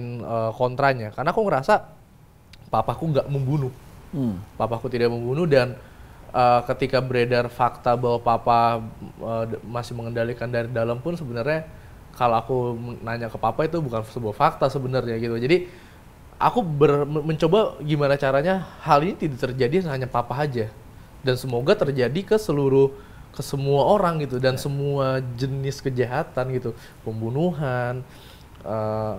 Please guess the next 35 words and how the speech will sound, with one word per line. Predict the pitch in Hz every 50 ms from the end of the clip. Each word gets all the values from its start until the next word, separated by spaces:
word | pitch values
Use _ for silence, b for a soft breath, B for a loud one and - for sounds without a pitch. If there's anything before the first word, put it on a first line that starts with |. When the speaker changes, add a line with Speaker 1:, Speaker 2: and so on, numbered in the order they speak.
| - - -
Speaker 1:
apalagi | - 107 104 - 110 127 156
pembunuhan | 160 - 147 139 127 135 131 135 135 131
berencana | 131 135 139 139 135 127 - 135 127 131 131
yang | 127 127 127 127 127
terakhir | 123 - 123 123 123 131 139 127 135
yang | 131 131
kita | 127 131 - - 127 127 131 131
sering | 127 - 127 131 131 135
dengar. | 139 143 156 160 151 147 143 139 139 143 143 B B B B B B -
Harusnya | - 147 185 - 370 370
hal-hal | 330 247 202 180 185 180 175
itu | 180 311 330
lebih | 247 165 147 147 -
tidak | 147 135 120
manusiawi | 117 131 135 139 131 - 180 185 202 175 165
dari | 139 135 135 143
hanya | 135 131 131 131 135
menggu-, | 135 135 135 135 127 -
dari, | - 131 131 135
daripada | 143 131 135 131 135 131 131 131 147 180 190 - B B B B B B
seorang | - - - 139 131 131 135 131
papa | 123 123 123 - 190
yang | 180 190 196
menjual | 185 156 147 123 131 139 135 135
narkoba. | 131 131 123 123 - 180 180 151 131 127 - - - b b b b b b b b
Karena | - 180 214
menurutku | 262 262 240 208 202 202 202 202 - 262 262 262 247 B B B B B B B B -
nggak | 147 139 147 139
ada, | 151 160 170 -
nggak | 151 151 143 143
akan | - 160 151
ada | 127 156 147 147 151 180 185 139
orang | 147 143 143 147 147 139
jual | 127 131 135 135
narkoba | 135 135 131 131 - 139 139 180 220